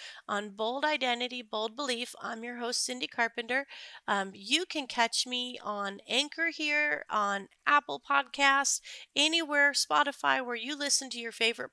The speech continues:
podcast. I want to encourage you to subscribe to these podcasts. You can also go to the website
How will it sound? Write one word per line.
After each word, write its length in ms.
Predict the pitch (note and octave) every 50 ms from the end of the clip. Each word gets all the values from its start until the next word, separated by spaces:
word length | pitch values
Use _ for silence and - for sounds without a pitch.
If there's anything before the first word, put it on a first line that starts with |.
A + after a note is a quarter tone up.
| -
podcast. 600 | A#3 A#3 A3+ A3 - - A#3 A#3 A#3+ A#3+ - - - - - - - - - -
I 200 | - B3 D4 D#4+
want 260 | D#4 D4+ D4 C#4 C#4
to 120 | - C4+
encourage 520 | B3 A3+ A3 - - A3+ A#3 A#3 A#3 A3 -
you 160 | B3 B3 A#3+
to 180 | G#3+ - - G#3
subscribe 880 | - - - F#3 - - - - - - B3 A#3+ A#3+ B3+ C4+ B3+ A#3+
to 100 | - C4+
these 240 | A#3+ C4 C4 A#3+ -
podcasts. 840 | - A#3+ A#3 A#3 A#3 - - B3 A#3+ B3 C4 B3+ - - - - - - - - - -
You 140 | _ B3+ C4
can 220 | - - C4+ B3+
also 340 | C4 C#4 D#4+ D#4+ - - D#4+
go 220 | B3+ B3 A3+ A3
to 160 | A3+ - - A#3
the 140 | A3 G#3+
website 800 | G#3 A3+ B3+ D4+ D#4+ - - - - G#3 G3 G3 G#3 A#3+ - -